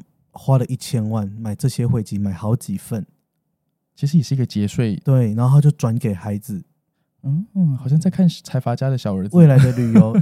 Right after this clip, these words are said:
Speaker 2: <laughs>
Speaker 1: 爸爸妈妈都帮你规划好了。
Speaker 2: 哦，我觉得其实蛮划算的。
Speaker 1: 对。而且我跟你讲，这有点洗钱的感觉。
Speaker 2: 嗯，一点点。
Speaker 1: 嗯，就是他一次把钱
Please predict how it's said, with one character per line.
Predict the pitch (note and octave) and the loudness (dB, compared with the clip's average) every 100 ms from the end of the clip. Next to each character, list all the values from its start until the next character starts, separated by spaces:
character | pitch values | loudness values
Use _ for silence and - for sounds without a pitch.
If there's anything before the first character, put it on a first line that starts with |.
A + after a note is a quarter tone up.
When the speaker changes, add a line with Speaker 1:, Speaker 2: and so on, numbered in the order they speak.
| - | -2
Speaker 2:
<laughs> | - - | -12 -20
Speaker 1:
爸 | - C#3+ | 0 0
爸 | B2 | 2
妈 | B2 | 0
妈 | B2 B2 | 0 -2
都 | B2 | -2
帮 | A#2+ A#2+ | -2 -2
你 | G#2 | -2
规 | - | -4
划 | G2 G#2+ | -6 -6
好 | F#2+ | -8
了。 | - | -2
Speaker 2:
哦， | C3+ C#3+ D3 C3 | 2 4 2 0
我 | A2+ | -2
觉 | C3+ | -2
得 | |
其 | C#3 | 0
实 | G#2+ | 0
蛮 | A2 G#2 | -2 -2
划 | G2+ G2 | -4 -6
算 | G#2+ F#2 | -6 -8
的。 | - | -10
Speaker 1:
对。 | - | 0
而 | D#3 | 2
且 | |
我 | D3+ | 4
跟 | B2+ | 2
你 | C3 | 0
讲， | A#2+ | -2
这 | A2+ | -2
有 | B2+ | -2
点 | A2+ | -2
洗 | G#2 G#2 | -6 -8
钱 | F#2+ F#2+ | -8 -8
的 | F#2+ | -8
感 | - G2 | -10 -16
觉。 | - - C#3 - _ _ B2 | -18 -18 -18 -20 _ _ -6
Speaker 2:
嗯， | A#2 A2 A2 | -4 -2 -2
一 | - | 0
点 | D#3+ A#2 - | 0 0 -2
点。 | A2 G2 | -4 0
Speaker 1:
嗯， | |
就 | E3 | 2
是 | D#3+ | 6
他 | E3+ D#3+ | 6 6
一 | - | 0
次 | A#2+ - C#3+ | -8 -4 -4
把 | - A2 | -2 -4
钱 | - - G2 | -6 -8 -6